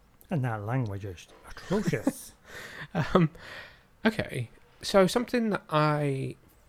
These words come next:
Speaker 2: am not sure about, more so in season two than season one, is Cyborg. Because I feel he was very separate to everyone else.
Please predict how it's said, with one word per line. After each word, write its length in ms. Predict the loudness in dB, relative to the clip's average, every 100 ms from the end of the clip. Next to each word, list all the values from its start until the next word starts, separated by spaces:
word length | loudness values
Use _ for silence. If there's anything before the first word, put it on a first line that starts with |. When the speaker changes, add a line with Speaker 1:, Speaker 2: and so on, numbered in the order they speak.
| _ _ -18 -2
Speaker 2:
am 200 | 0 2
not 220 | 0 0
sure 180 | -2 -2
about, 320 | 0 -2 -2 -8 -20 -20 -20 -20 -20 _ -14 -4
more 300 | 4 6 6
so 180 | 2
in 100 | 2 0
season 280 | -4 -6
two 160 | -4 -4
than 140 | -4
season 300 | -6 -6 -4 -4
one, 200 | -4 -6
is 100 | -6
Cyborg. 520 | -2 0 2 2 2 0 -18 -20 -20 _ _ _ -20 -20 -20 -2
Because 180 | 2
I 80 | 2
feel 220 | 4 4
he 100 | 6
was 100 | 4
very 300 | 4 4 4
separate 420 | 2 -4 -2 -2 0
to 120 | 0
everyone 280 | 2 2 0
else. 360 | -2 -6 -10